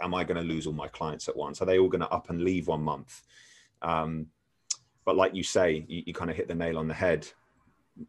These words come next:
What fo-, where, you know, energy goes where focus goes, and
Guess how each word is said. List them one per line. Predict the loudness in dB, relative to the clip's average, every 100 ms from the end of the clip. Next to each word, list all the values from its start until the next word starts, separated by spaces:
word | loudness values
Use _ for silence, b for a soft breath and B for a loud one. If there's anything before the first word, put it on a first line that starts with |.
| _ _ _ _ _ -16 -14 -14 2
What | 2 2
fo-, | 4 4
where, | 6 6 6 4
you | 0
know, | 0 0
energy | 2 0 -2
goes | -2 -2 0
where | -4
focus | -2 0 0 0 -6 -4
goes, | -6 -6 -8 -12 -14 b b b b -4
and | -2 -2